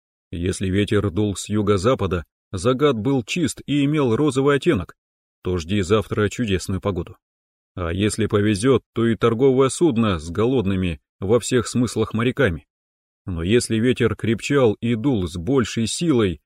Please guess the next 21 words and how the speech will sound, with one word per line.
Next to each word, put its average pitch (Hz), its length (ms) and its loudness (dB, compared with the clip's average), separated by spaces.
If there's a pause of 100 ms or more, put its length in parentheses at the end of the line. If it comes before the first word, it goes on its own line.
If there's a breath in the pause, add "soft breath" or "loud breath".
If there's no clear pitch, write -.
(160)
с - 140 -10
северо-востока, 104 840 0 (400)
а 90 220 0
волны 95 420 2
темнели 107 460 2
и 110 180 -4
пенились, 123 540 -2 (500)
то 95 140 -2
закрывай 139 580 2
на 123 140 2
окнах 127 400 2
ставни 120 520 0 (160)
и 110 140 0
пережидай 107 540 2
шторм 110 560 0 (160)
по 117 120 2
домам 113 460 0 (320)
или, 117 260 4
как 113 220 2
местные 107 380 0
привыкли, 123 500 -2